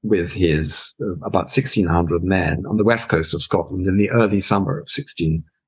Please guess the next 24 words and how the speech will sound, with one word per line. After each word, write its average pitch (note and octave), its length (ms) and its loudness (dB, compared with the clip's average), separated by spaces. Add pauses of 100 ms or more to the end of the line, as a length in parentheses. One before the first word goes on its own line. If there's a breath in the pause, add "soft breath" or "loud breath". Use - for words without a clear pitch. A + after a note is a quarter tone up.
(240)
forty-four - 680 -2 (300)
and A#2 140 2
met D3+ 180 2
up D3+ 220 0 (260)
with E2+ 260 0
Montrose. C#2+ 720 -4 (640)
And, A#2 420 2 (140)
uh, A2+ 320 4
in C3 140 4
the B2 200 2
early D3+ 320 4
battles, E2 720 -2
so A2 120 2
the F#2+ 100 0
first A#2+ 340 2
two F2 160 0
battles - 560 0
were F2+ 120 -2
called - 420 -2
Battle - 320 -2
of D#2 160 -4
Tippermuir E2 800 0
and E2 160 2
the E2 140 0